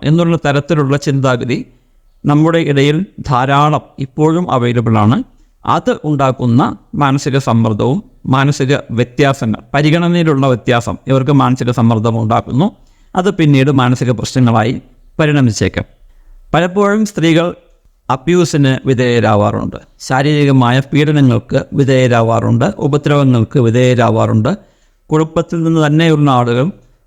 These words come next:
കുടുംബത്തിന് അടുത്തിടപഴകുന്ന, കുടുംബവുമായി അടുത്തിടപഴകുന്ന പുരുഷന്മാരിൽ നിന്നും സ്കൂളിലെ അല്ലെങ്കിൽ കോളേജിലെ മറ്റു സഹപാഠികളിൽ നിന്നുമെല്ലാം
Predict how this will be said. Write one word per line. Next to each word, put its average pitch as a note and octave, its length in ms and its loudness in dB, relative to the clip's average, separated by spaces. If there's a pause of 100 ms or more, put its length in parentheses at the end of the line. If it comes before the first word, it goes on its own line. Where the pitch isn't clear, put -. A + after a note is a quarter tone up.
കുടുംബത്തിന് D#3 500 -2
അടുത്തിടപഴകുന്ന, C#3 920 0 (180)
കുടുംബവുമായി C#3+ 720 0
അടുത്തിടപഴകുന്ന B2+ 960 -2 (120)
പുരുഷന്മാരിൽ B2 760 0
നിന്നും A2+ 280 0 (480)
സ്കൂളിലെ D#3 560 0 (220)
അല്ലെങ്കിൽ C#3+ 360 2
കോളേജിലെ C3+ 720 0 (160)
മറ്റു C#3+ 240 -2
സഹപാഠികളിൽ D3 720 0
നിന്നുമെല്ലാം C3 600 0